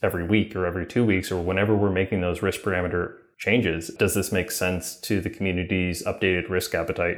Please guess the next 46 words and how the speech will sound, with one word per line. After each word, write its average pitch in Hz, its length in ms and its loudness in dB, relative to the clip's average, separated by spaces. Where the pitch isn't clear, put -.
or 92 100 -4
profile 85 560 -2
or 85 260 -2
the 85 120 -4
developments 87 720 -2
that 87 180 -4
they're 85 100 -4
trying 82 280 -6
to 78 60 -4
target 85 480 -6
or 82 320 -4
the 85 120 -2
K 90 180 0
P 90 160 -4
Is 85 240 -2
they're 90 100 -6
trying 82 260 -8
to 82 100 -8
target? - 480 -6
Uh, 92 260 4
it's - 400 -6
sort 110 100 4
of 104 100 0
an 98 100 0
always 95 440 4
on 98 680 -4
political 101 480 2
election 90 320 0
cycle. 135 380 0
I - 20 -2
mean, 87 160 0
there 92 220 4
are 95 240 2
actual 90 360 0
votes. - 540 0
Um, 82 360 -2
and 85 200 -4
while 82 240 2
some 87 220 -4
of 85 100 -6
them 85 160 -6
aren't 85 360 -8
tied 82 260 0
to, 82 260 -2
you 82 60 -8
know, 80 160 -10